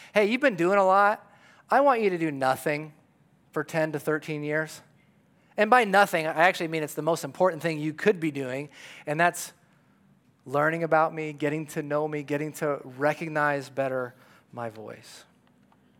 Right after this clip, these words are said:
What this means is that maybe you're here and you're waiting for the next thing. You're waiting for the change. You're waiting for the door to open or for something to happen. What if right now God is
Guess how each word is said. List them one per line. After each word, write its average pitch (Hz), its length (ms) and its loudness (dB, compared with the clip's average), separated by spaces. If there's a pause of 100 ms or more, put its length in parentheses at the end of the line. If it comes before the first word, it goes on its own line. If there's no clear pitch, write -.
(2250)
What 151 140 -12
this 170 180 -6
means 165 340 -4
is 131 200 -6
that 139 180 -4
maybe 147 240 -6
you're 147 160 -4
here 143 420 -6
and 127 160 -10
you're 143 180 -8
waiting 135 680 -6 (180)
for 143 120 -10
the 135 100 -10
next 160 280 -6
thing. 120 300 -10 (540)
You're 185 140 0
waiting 196 300 4
for 202 100 0
the 190 100 2
change. 180 400 2
You're 185 140 4
waiting 196 280 6
for 226 120 0
the 226 100 4
door 196 240 6
to 190 80 6
open 185 320 2
or 151 60 0
for 156 120 -2
something 190 600 -2 (360)
to 170 100 -2
happen. 160 480 0 (680)
What 226 360 4
if 208 320 4
right 190 440 4
now 175 280 0
God 151 320 0
is 147 120 -6